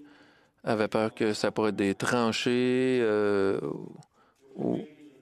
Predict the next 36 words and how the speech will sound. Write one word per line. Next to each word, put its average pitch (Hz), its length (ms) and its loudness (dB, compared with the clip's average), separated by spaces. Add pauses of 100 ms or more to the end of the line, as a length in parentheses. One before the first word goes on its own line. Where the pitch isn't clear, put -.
(160)
d'autres 117 340 0
endroits. 104 300 2
On 95 60 0
se 113 120 -2
préoccupait 120 540 -2
des 110 260 0
effets 127 240 -2
que 127 140 -2
ça 117 200 0
aurait 113 420 0
sur, - 200 -4
euh, 104 380 2 (400)
l'agriculture, 113 800 -2
a 117 40 2
été 104 200 -2
soulevé 110 800 0 (760)
auprès 110 380 0
du 101 80 -8
sénateur 110 560 2
Black 110 500 0
lors 107 320 2
de 104 120 0
réunions 113 520 2
qu'il 107 240 0
a 98 120 2
eues 117 180 2
au 117 100 2
cours 120 160 -2
des 117 80 2
derniers 120 300 2
mois. 95 300 -2 (580)
Il 113 160 0
voulait 113 640 0
que 117 120 -2
je 113 100 -6
me, 104 220 -4